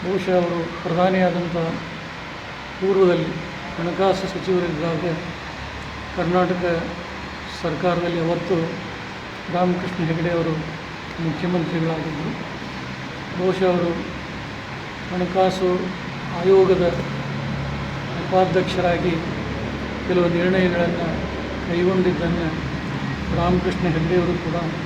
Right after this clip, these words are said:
ಮುಕ್ತ ಮನಸ್ಸಿನಿಂದ ನೆನಪಿಸಿಕೊಂಡಂಥ ದಿನಗಳನ್ನು ಮರೆಯಲಿಕ್ಕಾಗೋದಿಲ್ಲ. ಅಂಥ ಧೀಮಂತ ನಾಯಕನ ಅಗಲಿಕೆ ನಿಜವಾಗಲೂ ಈ ದೇಶದ ಎಲ್ಲ ಪ್ರಜೆಗಳಿಗೆ ನೋವನ್ನು ಉಂಟು ಮಾಡ್ತಾ ಇದೆ.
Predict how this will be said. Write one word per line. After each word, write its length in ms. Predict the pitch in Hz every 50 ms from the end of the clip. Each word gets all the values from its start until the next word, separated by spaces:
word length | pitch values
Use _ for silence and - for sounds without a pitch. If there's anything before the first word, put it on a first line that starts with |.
| - 180
ಮುಕ್ತ 280 | 180 175 - - 202
ಮನಸ್ಸಿನಿಂದ 600 | 190 185 175 175 165 160 - 180 170 170 170 165 165 156 151 160 160 - - - - - - - - - - - - 160 165
ನೆನಪಿಸಿಕೊಂಡಂಥ 880 | 170 175 170 165 202 - - 190 - 190 175 170 175 170 160 156 175 170 156 -
ದಿನಗಳನ್ನು 840 | 165 165 175 165 165 165 165 160 160 170 160 151 151 160 - - - - - - - - - - - 165
ಮರೆಯಲಿಕ್ಕಾಗೋದಿಲ್ಲ. 840 | 165 160 165 165 160 - - 165 165 165 170 180 160 160 160 160 - - 151 160 147 139 143 143 139 - - - - - - - 180
ಅಂಥ 140 | 175 165 160
ಧೀಮಂತ 640 | 175 165 147 147 165 170 180 196 196 185 185 185 190 175 175 175 - - - - - - - - - - 170
ನಾಯಕನ 520 | 160 160 165 175 185 185 175 180 180 170 175
ಅಗಲಿಕೆ 640 | 190 - - - 160 180 185 175 165 147 - 170 156 160 - - - - - - - - - - - - - - - 170
ನಿಜವಾಗಲೂ 500 | 160 165 170 170 170 170 165 170 175 170 170 170 - - - - - - - - - - - - - - - - - - - 170
ಈ 160 | 160 135 160 180
ದೇಶದ 300 | 185 - - 180 165 170 165 165 160 - - - - - - - - 165
ಎಲ್ಲ 280 | 165 175 190 208 214 202
ಪ್ರಜೆಗಳಿಗೆ 680 | 196 202 185 180 165 175 165 170 170 170 165 170 160 160 160 156 156 - - - - - - - 156 160
ನೋವನ್ನು 480 | 165 170 175 175 175 170 165 165 165 180
ಉಂಟು 180 | 180 170 185
ಮಾಡ್ತಾ 340 | 160 160 160 147 156 156 160
ಇದೆ. 220 | 156 151 151 165